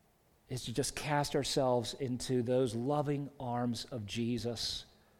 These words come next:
One day we're gonna see you face to face.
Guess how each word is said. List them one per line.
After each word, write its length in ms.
One 280
day 160
we're 220
gonna 180
see 160
you 160
face 320
to 80
face. 600